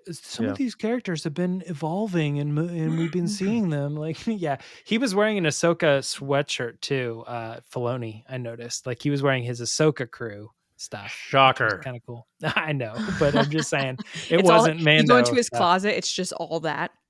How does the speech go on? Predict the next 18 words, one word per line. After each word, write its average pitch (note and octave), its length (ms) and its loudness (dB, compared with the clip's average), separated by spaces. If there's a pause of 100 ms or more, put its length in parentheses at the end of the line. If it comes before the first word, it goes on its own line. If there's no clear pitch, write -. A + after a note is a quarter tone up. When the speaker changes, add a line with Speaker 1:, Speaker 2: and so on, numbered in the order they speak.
(120)
Speaker 3:
That's E3+ 240 -4
the F#3 100 -2
Speaker 2:
Yeah, B2 460 4
Speaker 3:
one A#2 100 -8
Speaker 2:
yeah. A2+ 140 -4
Speaker 3:
thing F3 220 -4
that's E3+ 180 -8
in F3 100 -4
his E3 120 -6
clo-, D3 120 -2
like F#3 140 2
Speaker 1:
Mm-hmm. B2+ 100 -4
Speaker 3:
Doug F3+ 400 0
Speaker 2:
<laughs> A#2+ 60 -10
Yeah. D#3 140 -4 (180)
Speaker 3:
on F3 240 -8 (720)
same - 260 -6
outfit. E3 380 -2